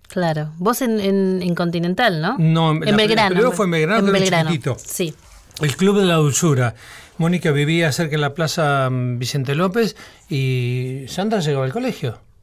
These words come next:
Speaker 1: Claro.
Speaker 2: <laughs>
Speaker 1: Qué increíble, ¿no? Te, claro, mucha gente que aparte, eh, seguís viendo en tu vida y los viste crecer, como en el caso de Soledad, ¿no?
Speaker 2: Sí.
Speaker 1: Y, y en ese sentido vos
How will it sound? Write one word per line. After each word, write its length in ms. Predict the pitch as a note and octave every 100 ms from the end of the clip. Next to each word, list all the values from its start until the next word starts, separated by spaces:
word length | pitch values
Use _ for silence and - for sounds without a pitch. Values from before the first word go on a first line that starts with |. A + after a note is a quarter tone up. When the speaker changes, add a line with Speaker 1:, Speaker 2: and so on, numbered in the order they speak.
| _ - _ _ _ _ -
Speaker 1:
Claro. 280 | F#3 E3 D#3 _ - -
Speaker 2:
<laughs> 1080 | B2+ - - - - - - - _ _ -
Speaker 1:
Qué 200 | A3 B3
increíble, 800 | A#3+ F3+ E3+ G3 G3 E3+ D#3+ D#3
¿no? 280 | E3+ G3 G3
Te, 160 | F#3
claro, 280 | - G#3+ G3
mucha 260 | G#3+ A#3 A#3+
gente 260 | - B3+ C4
que 60 |
aparte, 520 | G3 G#3+ A3+ A#3+ G#3+ G3
eh, 520 | F#3 E3+ E3+ F3 F3
seguís 440 | - G3 F#3 A3 G#3
viendo 680 | G#3+ A3+ G#3 F#3 E3+ D#3+
en 160 | D#3+ D#3+
tu 120 | E3+
vida 200 | F#3 A3+
y 20 |
los 140 | A3 E3
viste 260 | F#3+ -
crecer, 380 | G#3 E3 - G3+
como 160 | G#3 F#3
en 60 | D#3+
el 100 | D#3+
caso 280 | F3+ -
de 120 | F#3+ E3
Soledad, 540 | E3 D3+ F3 F#3+ D#3+
¿no? 300 | D3+ E3 G#3+ - - -
Speaker 2:
Sí. 380 | - B3 G#3+ B2+ -
Speaker 1:
Y, 880 | F3 F3 E3 D#3+ D#3 E3 F#3+ G3 G3+
y 280 | G3 G3 G3+
en 100 | A#3
ese 160 | C4+ C4
sentido 480 | B3 A3 D#4 E4+ A#3+
vos 300 | A#3+ -